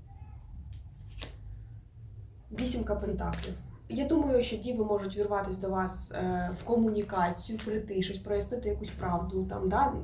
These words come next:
запросити на зустріч. І ця зустріч принесе вам якісь результати, причому хороші такі, да? Ну, ви давно чекали цих результатів.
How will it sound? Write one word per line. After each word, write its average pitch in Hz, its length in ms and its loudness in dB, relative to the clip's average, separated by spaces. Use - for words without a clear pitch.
запросити 220 480 0
на 196 120 0
зустріч. 190 540 0
І 247 360 4
ця 262 120 4
зустріч - 340 0
принесе 226 420 2
вам 233 160 2
якісь 214 260 -2
результати, 214 580 -2
причому 190 580 -4
хороші 202 360 0
такі, 180 260 -8
да? 269 300 0
Ну, 202 400 0
ви 214 300 2
давно 262 240 4
чекали 220 340 2
цих 185 180 -4
результатів. 175 520 -4